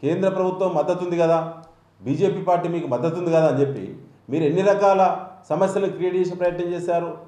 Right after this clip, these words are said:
మొన్నటికి మొన్న రాష్ట్ర పునర్విభజన చట్టంలో ఆ-, ఆంధ్రప్రదేశ్ నుంచి తెలంగాణకు రావాల్సినటువంటి విద్యుత్ బకాయిలు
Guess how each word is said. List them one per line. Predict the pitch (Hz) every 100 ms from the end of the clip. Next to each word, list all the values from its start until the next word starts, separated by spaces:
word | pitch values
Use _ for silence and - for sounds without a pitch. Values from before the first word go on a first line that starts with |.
| - _
మొన్నటికి | 98 123 185 202 196
మొన్న | 180 117 104 110 - - _ -
రాష్ట్ర | 113 165 185 - 208 196 196 - - 123
పునర్విభజన | 151 190 196 190 185
చట్టంలో | 180 160 131 165 160 156 190 208 - - _ _ 92
ఆ-, | 117 170 - - - -
ఆంధ్రప్రదేశ్ | 107 147 185 196 170 165 160 160
నుంచి | 147 165
తెలంగాణకు | 208 131 131 165 190 208 208 196
రావాల్సినటువంటి | 165 147 147 135 139 127 127 120 117 156 214 214 - _ _ _ 104
విద్యుత్ | 123 127 214 214
బకాయిలు | 143 131 143 131 120 110 185